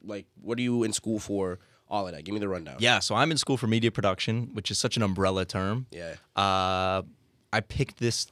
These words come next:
Speaker 2: program, like, years ago when I thought I wanted to work in T V. I flip-flopped a lot.
Speaker 1: Fair.
Speaker 2: Um, so to say that I'm,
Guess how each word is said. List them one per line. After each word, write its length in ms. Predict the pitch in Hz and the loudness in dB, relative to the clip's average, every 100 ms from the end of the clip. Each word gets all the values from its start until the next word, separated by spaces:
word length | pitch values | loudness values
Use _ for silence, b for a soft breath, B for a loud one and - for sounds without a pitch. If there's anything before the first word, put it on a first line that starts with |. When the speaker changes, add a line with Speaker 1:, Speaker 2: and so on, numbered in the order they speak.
| _ _ _ _ _ _ _ _ - | _ _ _ _ _ _ _ _ -10
Speaker 2:
program, 420 | - 107 110 104 | -2 2 4 2
like, 140 | 87 - | 0 -6
years 400 | 90 101 113 95 | -4 0 2 2
ago 260 | 90 87 82 | 0 -2 0
when 140 | 98 | 0
I 80 | 95 | 2
thought 160 | 101 | 2
I 60 | 101 | 2
wanted 200 | 98 101 | 2 0
to 80 | 101 | 0
work 160 | 104 | -2
in 80 | 196 | -2
T 200 | 185 113 | -4 -2
V. 100 | 98 - | -2 0
I 80 | 127 | 0
flip-flopped 600 | - 120 - 98 82 - | 0 -4 -2 -4 -4 -6
a 40 | |
lot. 440 | 90 82 90 71 50 _ | -6 -2 -2 -4 -10 _
Speaker 1:
Fair. 260 | _ 78 78 b b - | _ -16 -16 b b 0
Speaker 2:
Um, 500 | 101 95 95 92 98 | 4 4 4 2 0
so 120 | - | 0
to 140 | 123 143 | 2 4
say 160 | 180 | 4
that 120 | 170 | 6
I'm, 160 | 139 | 4